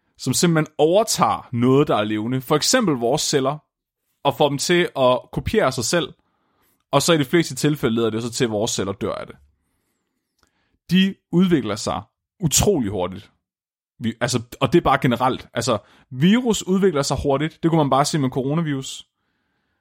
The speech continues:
Der kom hele tiden nye varianter. Øhm, men influenzavirus udvikler sig særligt hurtigt.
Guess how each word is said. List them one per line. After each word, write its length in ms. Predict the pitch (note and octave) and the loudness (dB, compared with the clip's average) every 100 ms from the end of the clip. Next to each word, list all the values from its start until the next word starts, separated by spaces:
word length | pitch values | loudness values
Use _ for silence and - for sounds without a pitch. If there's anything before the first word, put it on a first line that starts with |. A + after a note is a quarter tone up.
| _ - | _ -4
Der 60 | C#3 | 0
kom 160 | C#3+ | 2
hele 100 | C#3+ | 2
tiden 180 | D3 D3+ | 2 2
nye 160 | C#3+ C#3+ | 2 4
varianter. 540 | A#2 A#2+ C#3+ B2 - _ _ _ _ _ _ _ _ _ | 2 2 -2 -4 -8 _ _ _ _ _ _ _ _ _
Øhm, 640 | - A#2+ A2+ A2+ A2 G#2+ - _ _ _ _ _ _ - | -2 2 4 4 2 0 -4 _ _ _ _ _ _ -4
men 300 | C#3 C3 B2+ - | 2 2 0 0
influenzavirus 920 | C#3 E3 F3 F#3+ C#3+ B2 G#2+ A2 - | 0 4 4 2 2 2 0 -4 -4
udvikler 320 | D3 D3 G2+ | -2 0 -2
sig 260 | A2 G2+ G2 - | -2 -2 -2 -6
særligt 460 | - C#3+ B2+ D#3 | -2 2 4 2
hurtigt. 400 | - F2 E2+ F2+ | 0 -4 -6 -8